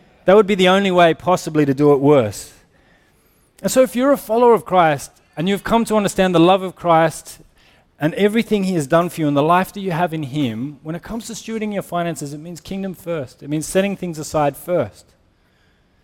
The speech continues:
And so one of the things we're gonna do here, if you're a member here and a part of a small group, is like we did last year, we're gonna do something called pledging, which we do anonymously, which is where you just pray and think and plan ahead and think,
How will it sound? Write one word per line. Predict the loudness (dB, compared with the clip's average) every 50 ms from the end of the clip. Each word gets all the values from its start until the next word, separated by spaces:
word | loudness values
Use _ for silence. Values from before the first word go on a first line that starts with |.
| _ _ -10
And | -6 -2
so | 0 2
one | 2 4 2
of | 2 2
the |
things | 0 -4 -4 -2
we're | -2
gonna | -2 -2 -2
do | 0 0 0
here, | 0 0 0
if | 0 2
you're | 2 2 2
a | 2
member | 2 0 2 0 0
here | -2 -2 -2 -2
and | -2
a | -2
part | -2 0 0 0 0
of | 0
a | -4
small | -6 -6 -4 -4 -4 -4
group, | -4 -4 -4 -4 -6 -8 _ _ _ _ _ _ _ _ _ -6
is | -2 2
like | 2 2 2 2
we | -2 -4
did | -2 0 2
last | 4 4 4 2 0 -2 -6 -6
year, | -4 -4 -4 -6 -10 -16 _ _ _ _ _ _ -4
we're | -2 0
gonna | 0 0 0
do | 0 -2 -2
something | -2 -4 -4 -4 -4 -6
called | -4 -4 -4 -4 -4 -4
pledging, | -2 0 0 0 0 -4 -8 -8 -8 -12 -14 _ _ _ _ _ _ _ _ _
which | -10 -8 -4 -4
we | -4
do | 0 2 2 2
anonymously, | 4 2 2 2 0 0 -2 -4 -4 -2 -2 -2 -2 -4 -8 -14 -14
which | -14 -12 -10
is | -8 -2
where | 0 2 2
you | 2 2 0
just | -2 -4 -6 -6 -10 -10
pray | -2 2 4 4 4 4 2 2
and | 0 -4 -10 -10
think | -8 -8 -8 -8 -6
and | -8 -10
plan | -6 -4 -2 -2 0 0
ahead | 0 2 4 4 4 4 2 -4 -14 _ _ _ _ _ _ _ -8
and | -6 -6 -6
think, | -4 -6 -8 -8